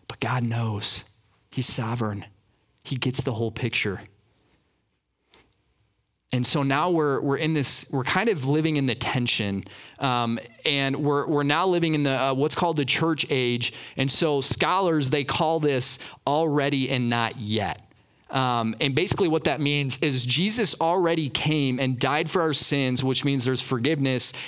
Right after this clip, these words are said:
and the Holy Spirit in us so that we can live a life worthy, um, of God. And so we're, there's already that reality, but we,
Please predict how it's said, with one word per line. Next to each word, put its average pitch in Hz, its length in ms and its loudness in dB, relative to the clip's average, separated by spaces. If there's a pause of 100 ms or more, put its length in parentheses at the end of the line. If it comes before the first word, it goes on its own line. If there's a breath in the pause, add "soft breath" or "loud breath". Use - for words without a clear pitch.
and 135 160 2
the 123 60 2
Holy 143 240 0
Spirit 139 400 0
in 143 160 0
us 127 180 0
so 139 120 0
that 120 160 0
we 131 80 0
can 135 160 0
live 123 120 0
a 120 60 2
life 117 340 0
worthy, 120 460 0 (300 loud breath)
um, 113 580 0
of 120 220 -2
God. 110 380 0 (460 loud breath)
And 139 140 0
so 143 460 2
we're, 135 340 0 (100)
there's 139 300 2
already 175 460 2
that 151 240 0
reality, 135 480 2
but 131 180 -2
we, 139 400 0